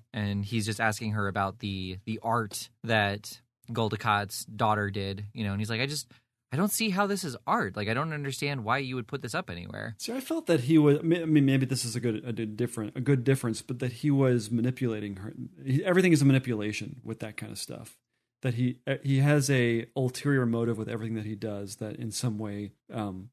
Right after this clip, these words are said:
Speaker 2: accomplishes his goal or benefits him in some way.
Speaker 1: Oh, maybe.
Speaker 2: I don't know if, yeah, I don't, I don't, I don't know. I need to see. But that's always how Wei Yun, he always, Wei Yun, when he would be really super saccharine nice to people,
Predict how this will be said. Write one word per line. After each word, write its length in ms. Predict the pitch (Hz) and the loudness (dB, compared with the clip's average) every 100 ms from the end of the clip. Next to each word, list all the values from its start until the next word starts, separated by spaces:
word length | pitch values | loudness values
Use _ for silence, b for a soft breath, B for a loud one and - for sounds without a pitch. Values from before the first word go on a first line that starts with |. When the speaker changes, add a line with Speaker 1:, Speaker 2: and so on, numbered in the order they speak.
| _ - | _ -14
Speaker 2:
accomplishes 600 | 123 123 104 101 107 107 | -6 -4 -6 -8 -12 -10
his 140 | 107 | -8
goal 380 | - 101 - 110 - | -6 -6 -8 -14 -10
or 100 | 107 | -8
benefits 480 | 110 107 107 104 | -6 -8 -10 -12
him 80 | 104 | -12
in 120 | 104 | -12
some 200 | 95 104 | -12 -12
way. 260 | 101 101 113 _ _ _ - | -12 -12 -16 _ _ _ -8
Speaker 1:
Oh, 160 | 220 220 | -4 0
maybe. 120 | 240 | 2
Speaker 2:
I 40 | |
don't 120 | 139 127 | 4 6
know 120 | 123 | 4
if, 60 | - _ _ - | 0 _ _ -2
yeah, 180 | 131 117 | 0 2
I 60 | 131 | 2
don't, 180 | 151 147 - | 2 0 0
I 60 | |
don't, 320 | 143 131 131 127 | 2 2 -2 -4
I 60 | 127 | 0
don't 100 | 117 | 0
know. 380 | 117 123 123 123 135 | 2 2 2 -2 -8
I 120 | 120 | -4
need 160 | 123 113 | -2 -2
to 40 | |
see. 440 | - 127 120 113 - - | -4 0 0 -2 -4 4
But 80 | |
that's 180 | 170 214 | 8 8
always 260 | 202 185 151 | 10 8 8
how 180 | 143 135 | 6 8
Wei 180 | 127 | 8
Yun, 280 | 120 120 123 | 6 4 4
he 140 | 123 165 | 6 8
always, 240 | 170 151 B B 147 | 8 6 B B 6
Wei 100 | 151 | 10
Yun, 520 | 160 165 147 151 147 | 12 10 8 0 4
when 100 | 143 | 8
he 100 | 151 | 10
would 180 | 147 127 | 10 8
be 200 | 147 135 | 8 8
really 400 | 117 131 156 143 | 6 8 8 8
super 360 | - 160 143 | 6 2 2
saccharine 680 | 127 - 131 131 - 135 127 | 0 0 0 -2 2 4 4
nice 360 | 113 123 139 - | 2 2 0 0
to 100 | 147 | -2
people, 500 | 147 143 151 151 | 0 0 2 0